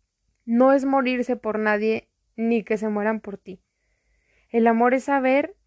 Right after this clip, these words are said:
sin ningún tipo de duda que en cualquier momento, a cualquier hora y en cualquier circunstancia puedes contar con esa persona. Y aquí también,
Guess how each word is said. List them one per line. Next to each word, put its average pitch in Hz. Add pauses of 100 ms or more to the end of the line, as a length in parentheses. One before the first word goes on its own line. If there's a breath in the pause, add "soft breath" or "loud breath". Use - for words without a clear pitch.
sin 233
ningún 233
tipo 262
de 226
duda 226
que 226
en 214
cualquier 220
momento, 240
a 202
cualquier 208
hora 226 (160)
y 226
en 226
cualquier 220
circunstancia 240
puedes 226
contar 220
con -
esa 214
persona. 214 (2500)
Y 254
aquí 247
también, 254